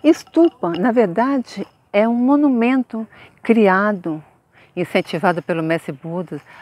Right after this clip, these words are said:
aos monges, ainda na época dele, para que os monges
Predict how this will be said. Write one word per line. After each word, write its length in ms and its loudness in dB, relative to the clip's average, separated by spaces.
aos 280 -2
monges, 640 -2
ainda 300 -2
na 120 0
época 400 0
dele, 440 -2
para 160 2
que 120 -4
os 80 -4
monges 240 -6